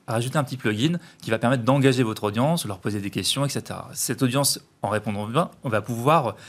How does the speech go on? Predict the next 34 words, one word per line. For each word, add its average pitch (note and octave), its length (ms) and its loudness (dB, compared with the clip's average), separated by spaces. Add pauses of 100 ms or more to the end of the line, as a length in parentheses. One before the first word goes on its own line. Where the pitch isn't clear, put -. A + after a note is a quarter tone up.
(140)
gagner D3+ 240 6
des C#3 100 10
points C#3 300 2 (280)
et B2+ 100 2
gagner C3+ 180 6
des B2+ 220 4
items C#3 260 0
dans A2+ 140 4
des G#2 100 2
jeux. G2 220 -2 (380)
Euh, F#2+ 240 -4
et G#2 80 -6
notamment, G2 340 0
ils C3+ 100 0
ont A2 40 -4
pu B2 100 -6
le A2 60 -2
faire C3+ 240 0
avec A2 400 0
une F#2+ 120 -6
grosse B2+ 360 2
licence B2 340 0
d'Ubisoft F#2+ 300 -6
qui - 40 -12
s'appelle F#2+ 200 -10
Rainbow G#2 240 -2
Six. - 340 -6 (320)
Ça - 160 2
permet B2 380 2
à C3 80 2
la F#2+ 80 -4
startup A#2 320 -4
de G2+ 100 -4
valider, A#2+ 600 0